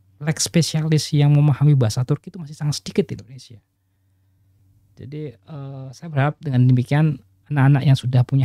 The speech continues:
hafalan Quran bagus, ya, wacana Islam yang luar biasa, adab-adab Islam yang bagus, akhlak yang bagus ini, kalau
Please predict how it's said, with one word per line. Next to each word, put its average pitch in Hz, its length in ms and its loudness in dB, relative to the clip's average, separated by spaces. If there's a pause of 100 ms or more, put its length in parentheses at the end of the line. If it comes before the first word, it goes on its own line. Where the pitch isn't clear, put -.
hafalan 123 400 2
Quran 127 320 -8
bagus, 107 1040 -4
ya, 131 320 -4
wacana 123 400 0
Islam 120 400 2
yang 117 80 -2
luar 123 240 -6
biasa, 113 800 -6
adab-adab 120 480 0
Islam 127 320 -10
yang 123 160 -10
bagus, 110 320 -14
akhlak - 320 -10
yang 123 80 0
bagus 113 240 -4
ini, 151 240 -10 (400)
kalau 151 320 0